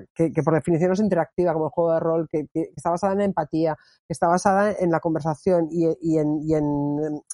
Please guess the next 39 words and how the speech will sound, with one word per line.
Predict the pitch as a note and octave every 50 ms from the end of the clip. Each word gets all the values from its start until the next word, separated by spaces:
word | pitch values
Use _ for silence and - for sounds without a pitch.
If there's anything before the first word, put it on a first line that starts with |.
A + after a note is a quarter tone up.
| - -
en | D#3+ D#3+ D3+
la | D#3 D3
comunicación | D#3+ E3 D#3+ D#3 D3 - F3 E3
entre | E3 E3 F#3+
dos | F#3 F3+ -
personas, | - F3+ E3 - - E3+ D#3+ E3 E3+ G#3 A3 - _ _ _ _ _ _ _ _ _ _ _ _
me | - D#3+ D#3 D3+ D3 D3 C#3+
parece | - D3 C#3+ C#3 -
que | D#3 F3
tienen, | D#3+ E3+ E3+ F3 F3+ C3+ E3+ E3+ - _
que, | E3 D3+
que | - - D3+
es | - -
maravilloso | E3 E3 E3+ E3+ E3+ E3 E3 F#3
que | - F3
estén, | D3 - F3 D#3+ D#3
no, | D#3+ F3+ F#3+
no | - G3+ G3
que | F3+ A#3
tengan | G#3 A#3 A3+ G#3+ G#3
que | G3
estar, | F#3 - G#3+ G3+ F3+
porque | G#3+ A#3+ G#3+ - E3
ya | D#3 D#3 D3
te | D3+ - E3+
digo, | E3+ E3 F#3 G#3+
yo | G#3+ F#3+
he |
jugado | - - F#3+ E3+ F3
muchos | F3+ F3 - D3+ D#3+
años | D#3+ D#3+ D#3 D3 -
sin, | - - - - F3+ E3+ E3+ E3 D3+
pero, | - D3 C#3 C#3+ - - _
pero | D3+ C#3+ C#3
que | - C3
estén, | - - C3 B2 C3 F3 A#3 C4+ C#4 -
es | - D3 - -
un | D#3 D3+
avance, | D3+ D3 B2 B2+ D#3 F3+ - C#4 C4+ -